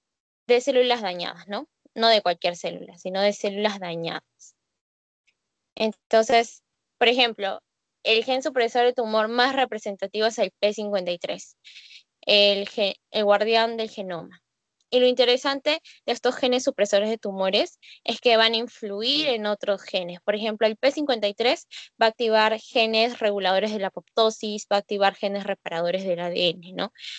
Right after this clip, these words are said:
Por eso ese es, digamos, el gen más importante. Está mutado ese gen,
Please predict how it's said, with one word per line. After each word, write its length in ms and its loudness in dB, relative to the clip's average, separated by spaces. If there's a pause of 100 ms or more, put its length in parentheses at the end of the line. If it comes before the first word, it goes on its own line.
(100)
Por 120 6
eso 180 2
ese 220 0
es, 300 -10
digamos, 420 0
el 100 -2
gen 340 -4
más 220 0
importante. 600 -6 (420)
Está 240 0
mutado 480 4
ese 240 -4
gen, 320 -8